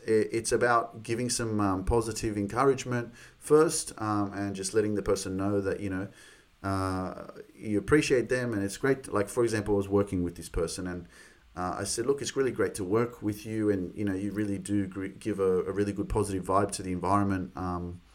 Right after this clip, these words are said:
and, uh, and whatever else I said.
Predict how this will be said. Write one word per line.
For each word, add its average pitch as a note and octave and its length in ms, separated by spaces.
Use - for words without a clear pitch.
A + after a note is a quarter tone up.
and, F#2 380
uh, F2+ 400
and F#2 220
whatever G#2+ 320
else F#2+ 160
I F#2+ 60
said. A2 340